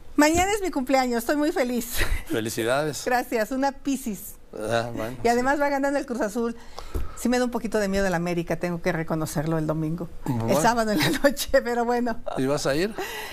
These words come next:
Speaker 1: Me encantaría ir al estadio, sí me encantaría, vamos a ver si puedes a las nueve de la noche, es un buen horario,
Speaker 2: Sí.
Speaker 1: ya acabé de trabajar a esa hora.
Speaker 2: Bueno,
Speaker 1: Ok.
Speaker 2: aunque no hay horarios para esto, tú
Speaker 1: No,
Speaker 2: sabes.
Speaker 1: no hay horarios, pero sí hay que darse un
Speaker 2: ¿A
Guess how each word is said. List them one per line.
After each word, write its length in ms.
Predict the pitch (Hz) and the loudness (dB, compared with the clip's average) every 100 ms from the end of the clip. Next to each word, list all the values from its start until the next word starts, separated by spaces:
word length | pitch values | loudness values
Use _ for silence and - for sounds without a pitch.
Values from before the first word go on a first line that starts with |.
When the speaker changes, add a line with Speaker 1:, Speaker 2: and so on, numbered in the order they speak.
| - - - | -12 -8 0
Speaker 1:
Me 60 | |
encantaría 440 | 240 262 240 269 302 | 2 2 2 2 4
ir 40 | |
al 160 | 320 311 | 2 2
estadio, 520 | 269 - 247 262 320 | 0 0 0 0 -4
sí 200 | - - | -4 -4
me 100 | 247 | -2
encantaría, 460 | 233 220 196 202 220 | 0 0 2 2 2
vamos 180 | 220 226 | 0 0
a 60 | |
ver 100 | 208 | -2
si 80 | 202 | -2
puedes 320 | 202 220 247 | -2 -2 0
a 60 | 294 | 0
las 120 | 233 | 0
nueve 180 | 226 233 | 2 0
de 60 | 220 | 2
la 120 | 196 | 0
noche, 280 | 196 220 - | 0 -4 -4
es 100 | 240 | -4
un 80 | 226 | -2
buen 160 | 220 | -2
horario, 340 | 214 196 196 202 | 0 0 2 0
Speaker 2:
Sí. 60 | |
Speaker 1:
ya 80 | 190 | 0
acabé 240 | 196 202 196 | 2 0 0
de 140 | 190 | -2
trabajar 400 | 185 165 170 175 - | -2 -2 -2 -6 -4
a 80 | 180 | -4
esa 200 | 170 175 | -2 -2
hora. 160 | 170 | -2
Speaker 2:
Bueno, 300 | 117 117 117 139 - | -2 -4 -4 -8 -8
Speaker 1:
Ok. 80 | 175 | 2
Speaker 2:
aunque 440 | 131 135 135 127 113 - - | 4 4 2 0 0 -10 -2
no 120 | 131 | 2
hay 100 | 135 | 2
horarios 400 | 127 123 120 107 | 2 2 2 0
para 240 | - 104 113 | -2 0 0
esto, 260 | 120 - | -2 -6
tú 120 | 95 | 0
Speaker 1:
No, 60 | 233 | 2
Speaker 2:
sabes. 100 | 285 | 4
Speaker 1:
no 60 | 311 | 4
hay 120 | 330 | 2
horarios, 380 | 311 285 277 254 | 4 2 2 0
pero 160 | 277 | 0
sí 80 | 269 | 0
hay 80 | 285 | -2
que 100 | 285 | 0
darse 260 | 269 262 | -2 -2
un 60 | |
Speaker 2:
¿A 40 | 262 | -2